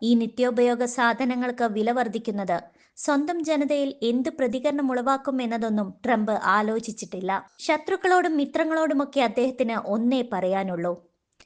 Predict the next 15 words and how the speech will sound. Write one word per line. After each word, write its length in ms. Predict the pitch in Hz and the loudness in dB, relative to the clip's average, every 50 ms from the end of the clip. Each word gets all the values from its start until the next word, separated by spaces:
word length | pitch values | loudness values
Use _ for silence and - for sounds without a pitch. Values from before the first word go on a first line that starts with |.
| _ _ _ | _ _ _
"സഹകരിക്കുന്നോ? 920 | - - - 240 262 233 208 214 196 180 175 190 170 175 170 175 185 - - _ _ _ | -12 -6 -4 -2 -2 0 -2 -2 -4 -4 -6 -6 -6 -6 -6 -8 -10 -12 -18 _ _ _
കൊള്ളാം, 480 | - 214 202 190 180 180 180 - - - _ _ _ - | -2 -2 0 0 0 -2 -2 -4 -6 -12 _ _ _ -4
ഇല്ലെങ്കിൽ 460 | 220 208 214 208 202 196 185 185 180 180 - | -2 0 2 2 0 0 -2 -4 -4 -2 -4
തള്ളും." 380 | 202 190 175 175 180 180 - - - _ _ _ _ _ _ _ _ _ _ _ _ _ - | -2 -2 -2 -2 -4 -4 -6 -10 -16 _ _ _ _ _ _ _ _ _ _ _ _ _ 2
മുൻപിൻ 520 | 240 277 302 339 330 - 349 330 311 311 | 4 4 4 4 2 0 -2 -2 0 0
നോട്ടമില്ലാതെ 800 | 294 294 294 294 294 320 294 294 285 285 285 269 - 269 254 - - | 0 0 0 0 0 0 0 2 2 0 0 0 2 2 0 0 0
ഈ 140 | - 254 285 | -2 -2 0
നയപരിപാടി 840 | 277 262 254 240 262 262 277 262 254 240 240 226 214 190 180 - - _ - | 0 0 0 0 -2 -2 0 -2 0 2 0 0 0 -2 -6 -8 -8 _ 2
ഏറെ 280 | 240 262 269 285 311 | 6 6 6 6 4
മുന്നോട്ട് 400 | 302 277 269 254 254 277 285 285 | 4 2 2 2 2 0 0 0
കൊണ്ടുപോകാനാവില്ലെന്നാണ് 1300 | 277 294 277 247 277 269 269 262 247 262 254 240 240 233 226 233 269 262 262 247 226 208 185 180 180 226 320 - - _ _ _ _ - | -2 0 0 2 2 2 0 0 0 0 0 2 2 2 2 0 0 0 0 -2 -2 -2 -2 -2 -2 -4 -6 -8 -12 _ _ _ _ 0
അമേരിക്കയുടെ 580 | 226 247 262 285 302 311 285 - 311 302 285 285 | 2 4 4 2 0 -2 -4 -2 -2 0 0 0
വർത്തമാനസ്ഥിതി 840 | 233 254 254 262 - 285 269 285 285 277 277 269 - 277 254 220 | 0 0 -2 -2 -2 0 0 2 2 0 -2 -2 -2 -4 -2 0
അറിയുന്നവരെല്ലാം 840 | 247 247 233 226 240 254 254 262 247 247 226 214 208 202 190 190 185 - | 0 0 0 0 0 0 0 0 -2 -2 -2 0 0 0 -2 -2 -2 -2
പറയുന്നത്. 560 | 202 190 185 175 175 175 175 175 170 185 196 | -2 -2 -2 -2 -4 -4 -6 -4 -2 -4 -4